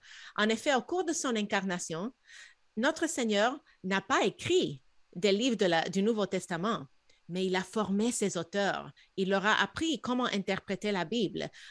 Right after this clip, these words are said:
à la lumière de l'Ancien Testament, de ce qu'ils étaient en train de vivre et, et témoigner,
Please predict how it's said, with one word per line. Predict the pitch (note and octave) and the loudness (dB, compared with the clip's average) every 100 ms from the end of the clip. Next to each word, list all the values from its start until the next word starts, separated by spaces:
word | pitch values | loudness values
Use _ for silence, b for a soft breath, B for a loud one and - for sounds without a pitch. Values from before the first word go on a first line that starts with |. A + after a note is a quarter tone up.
| B _ | B _
à | G#3 G3 | 0 2
la | F#3 | 2
lumière | F#3 F#3 G#3+ A3+ G#3+ | 2 0 0 0 0
de | E3+ | 0
l'Ancien | E3 F#3+ B3+ - G#3+ | 2 2 0 2 0
Testament, | F3+ F3 - E3 E3 A#3 - B B _ - | 0 -2 -2 -2 -2 -4 -6 B B _ -6
de | E3 F3+ E3 - - - | 2 6 6 2 -8 -12
ce | - - B3 | -8 0 0
qu'ils | B3 G#3 F#3+ | 2 0 0
étaient | F3 - G3+ F3+ | -2 -2 0 0
en | E3+ | -2
train | - G#3 | -2 0
de | F#3+ | 2
vivre | D#3+ F3+ B3 D4+ E4 - B B _ | 2 0 -2 -4 -6 -8 B B _
et, | F#3+ E3+ D#3+ | 2 4 4
et | - F3+ | 0 2
témoigner, | G#3+ G#3 F3+ F3 G3+ D4+ | 2 4 2 2 0 -2